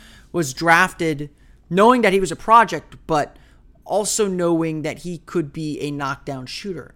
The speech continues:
and he's struggling to do that. It's hard to even play him as a spot-up shooter right now because he's missing shots. It's a cycle for sure.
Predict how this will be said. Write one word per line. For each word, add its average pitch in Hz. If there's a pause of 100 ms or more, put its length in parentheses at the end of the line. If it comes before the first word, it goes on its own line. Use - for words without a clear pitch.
and -
he's 180
struggling 180
to 147
do 160
that. 175
It's -
hard 190
to 180
even 170
play 170
him 151
as 147
a -
spot-up -
shooter 185
right -
now - (640)
because 156
he's 156
missing 165
shots. - (2500)
It's 180
a 196
cycle 175
for 147
sure. -